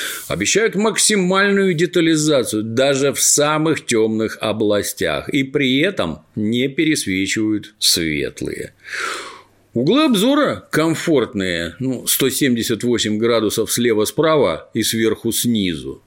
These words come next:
Больше тебе все равно не надо. Ты ж кино смотреть хочешь,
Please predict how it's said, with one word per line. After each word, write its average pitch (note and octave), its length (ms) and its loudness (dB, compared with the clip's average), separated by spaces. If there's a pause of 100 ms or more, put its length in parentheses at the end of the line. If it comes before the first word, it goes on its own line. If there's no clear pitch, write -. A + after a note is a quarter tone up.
Больше C#3 480 2
тебе E2+ 420 -4
все - 220 0
равно A2+ 640 0
не F#2 200 -2
надо. F2 480 -2
Ты B2+ 240 -4
ж - 320 -6
кино D#3 460 -2
смотреть G2+ 460 -2
хочешь, F#2 400 -2